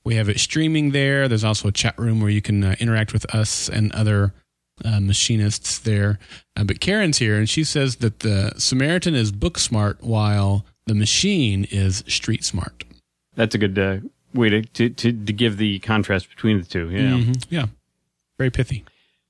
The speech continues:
Speaker 2: Well, Red Viking four also wrote to us, and he said, uh, he was a little, uh, more pithy here.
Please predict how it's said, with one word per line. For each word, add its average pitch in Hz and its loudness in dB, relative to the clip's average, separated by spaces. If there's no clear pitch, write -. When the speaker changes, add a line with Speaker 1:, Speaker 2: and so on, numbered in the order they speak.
Speaker 2:
Well, 175 2
Red 175 0
Viking 185 0
four 202 0
also 160 0
wrote 147 2
to 139 0
us, 165 0
and 143 2
he 151 2
said, 147 -2
uh, 139 2
he 123 2
was 135 0
a 127 4
little, 127 2
uh, 117 2
more 113 0
pithy 123 0
here. 156 0